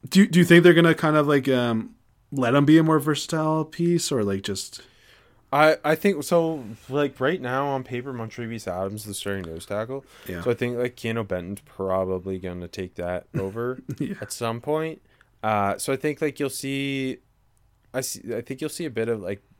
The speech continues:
Speaker 2: three man fronts, Hayward, Benton, Ogunjobi, then four man fronts, uh, a little bit more Hayward and Benton. Um,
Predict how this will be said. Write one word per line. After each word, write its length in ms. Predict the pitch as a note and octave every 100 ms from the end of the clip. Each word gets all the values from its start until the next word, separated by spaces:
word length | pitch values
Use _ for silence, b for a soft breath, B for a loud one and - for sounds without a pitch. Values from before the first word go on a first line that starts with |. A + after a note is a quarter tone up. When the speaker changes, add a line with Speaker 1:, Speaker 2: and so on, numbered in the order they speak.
| b b
Speaker 2:
three 200 | _ C3+
man 180 | C3 C3
fronts, 360 | B2+ B2+ A#2+ -
Hayward, 420 | - A2+ A#2 G#2
Benton, 400 | G2 G2+ G2 G#2 -
Ogunjobi, 760 | G2+ G2+ F#2 G2 G#2 G#2 G#2
then 300 | F#2+ F#2+ F#2+ - b b b
four 220 | B2 A#2
man 180 | A#2 A2+
fronts, 360 | A#2 A2+ G#2+ - -
uh, 260 | A2 G2+ F#2+
a 20 |
little 140 | G2+ G#2+
bit 180 | G2+ D2+
more 380 | G2+ G2+ F#2+ -
Hayward 600 | - G#2 F#2+ G2+ G2 -
and 260 | F#2+ E2+ -
Benton. 540 | F#2 G2+ - C3 B2+ -
Um, 440 | F#2+ F2+ F2 E2